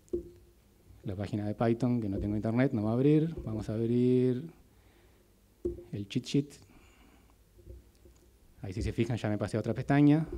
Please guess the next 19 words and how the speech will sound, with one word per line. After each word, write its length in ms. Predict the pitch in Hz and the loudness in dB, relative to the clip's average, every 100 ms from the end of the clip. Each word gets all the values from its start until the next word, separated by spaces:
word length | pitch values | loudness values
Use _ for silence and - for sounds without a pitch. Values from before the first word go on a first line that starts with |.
| - | -10
cerramos. 720 | 120 120 139 143 151 - - - - _ _ _ _ - - - - - - - _ _ - | -6 -2 2 2 0 -6 -20 -20 -20 _ _ _ _ -20 -18 -18 -16 -18 -20 -20 _ _ -2
Y 180 | 170 180 | 4 6
tiene 220 | 180 170 | 8 8
otras 160 | 160 165 | 8 6
combinaciones 720 | 139 139 131 170 160 143 147 - | 4 4 6 8 8 8 4 -4
un 80 | |
poco 140 | 110 120 | -2 0
más 140 | 120 | 2
interesantes 520 | 123 113 107 135 113 107 | 2 2 2 2 2 2
también. 420 | 110 123 123 147 - - - _ _ _ _ _ _ - - - _ - - - | 2 2 2 -2 -10 -20 -20 _ _ _ _ _ _ -20 -18 -20 _ -18 -16 -2
Por 120 | 113 | 2
ejemplo, 200 | 113 127 | 4 6
imagínense 440 | 123 120 131 127 135 | 6 6 6 6 6
que 60 | |
están 180 | 123 127 | 6 6
en 80 | 131 | 6
una 200 | 127 120 | 6 6
página 400 | 143 - 127 113 | 4 4 4 4
con, 600 | 107 104 107 104 104 101 | 4 2 2 0 -2 -6